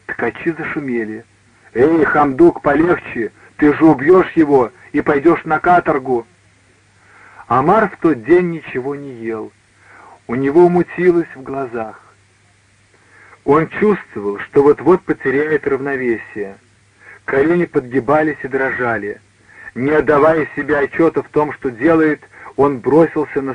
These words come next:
своего противника. Тотчас же Рыжий взревел хриплым голосом: «Отстань! Пусти!» Омар как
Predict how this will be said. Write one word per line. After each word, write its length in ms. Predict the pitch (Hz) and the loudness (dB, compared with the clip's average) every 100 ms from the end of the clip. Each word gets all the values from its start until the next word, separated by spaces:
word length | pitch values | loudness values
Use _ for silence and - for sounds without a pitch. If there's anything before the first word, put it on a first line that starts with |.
| - | -4
своего 340 | 131 120 139 | -2 2 2
противника. 840 | 127 131 - 143 117 110 98 110 104 _ _ _ _ - _ _ | 0 -4 -6 -8 -6 -8 -12 -14 -16 _ _ _ _ -20 _ _
Тотчас 500 | - 202 - - 175 | 2 4 2 -2 -2
же 160 | 135 143 | 0 0
Рыжий 520 | 123 147 202 160 180 | 2 2 2 2 0
взревел 520 | 131 139 127 135 170 | 2 0 0 0 -2
хриплым 580 | - 120 151 170 139 135 | -4 -4 -4 -4 -8 -6
голосом: 600 | 123 131 117 110 - 110 - _ _ - - | -2 0 0 -6 -14 -16 -18 _ _ -20 -6
«Отстань! 720 | - - - - 185 170 117 - - | -4 -4 -8 -2 0 0 -2 -8 0
Пусти!» 760 | 175 - - - 196 185 123 - _ _ _ _ _ _ _ - - | 0 0 -6 -8 -2 -2 -2 -8 _ _ _ _ _ _ _ -20 -6
Омар 460 | 110 123 143 147 | -4 0 0 0
как 260 | - 135 | -4 -8